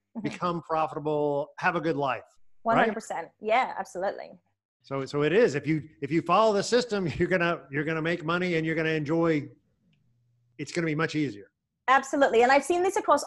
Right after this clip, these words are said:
Speaker 1: all industries as well. So not just online businesses, not just offline businesses,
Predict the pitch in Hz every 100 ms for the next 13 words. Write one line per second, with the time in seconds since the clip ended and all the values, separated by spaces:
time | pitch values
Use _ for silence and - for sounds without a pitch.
0 | - 262 254 247 226 208 214 - 175 175
1 | 185 190 180 180 160 - 226 226 226 254
2 | 269 262 330 320 - 233 214 240 311 330
3 | 330 320 330 330 285 202 175 190 - 294
4 | 285 294 302 302 302 294 302 - 285 285